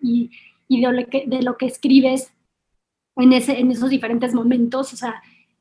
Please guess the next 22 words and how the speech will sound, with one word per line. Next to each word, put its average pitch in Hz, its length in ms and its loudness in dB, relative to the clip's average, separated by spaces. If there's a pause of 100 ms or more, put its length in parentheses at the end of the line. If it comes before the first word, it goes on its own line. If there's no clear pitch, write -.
(160)
¿qué 294 100 -2
personas 294 640 2
y 233 60 -8
qué 269 80 -2
eventos, 262 380 -2
por 247 120 -8
ejemplo, 240 300 -4
son 262 160 -2
los 262 140 -4
que 254 100 -4
más 233 180 -2
te 269 80 -6
han 254 80 0
marcado 240 360 -4
y 262 80 0
cómo 262 200 0
se 240 140 -8
ven 240 140 -4
reflejados 247 680 -8
en 214 140 -10
tu 233 100 -10
música? 254 400 0